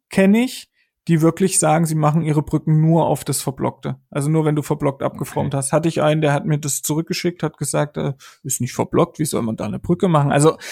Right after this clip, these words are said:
Speaker 1: ist vielleicht auch radikal, muss man drüber reden, aber, ähm, ich glaub, in der Praxis fühlt sich's für, für wirklich dann Brückenabformungen oder Steg oder irgendwas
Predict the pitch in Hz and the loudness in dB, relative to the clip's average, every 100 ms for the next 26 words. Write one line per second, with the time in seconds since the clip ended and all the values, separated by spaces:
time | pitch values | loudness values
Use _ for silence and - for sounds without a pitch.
0 | - 175 170 190 170 175 202 208 196 196 | -6 -2 2 2 4 4 4 4 2 2
1 | 196 190 196 185 - 170 - 165 160 185 | 6 8 8 4 2 0 0 0 4 2
2 | 208 202 - 165 180 196 220 220 - - | 2 0 2 4 6 6 4 0 -10 -20
3 | - - _ - 170 170 175 175 - 165 | -20 -20 _ 0 4 6 4 2 0 -2
4 | - 180 165 175 170 156 - 143 - 180 | 0 4 4 4 2 2 2 -2 0 -4
5 | - - 160 - 165 - - 156 151 - | -2 0 0 0 -6 -4 0 2 2 0
6 | - 147 139 156 151 - 147 135 - 165 | 0 0 0 -2 -4 -6 -4 -4 -4 -2
7 | 175 175 - 160 - 165 160 160 160 156 | -2 -2 -4 -6 -2 0 2 0 0 -2
8 | 139 143 - 165 165 175 156 147 147 156 | -2 -4 -2 2 2 2 -2 -2 -2 -4
9 | 156 160 151 - | -2 -2 -2 -4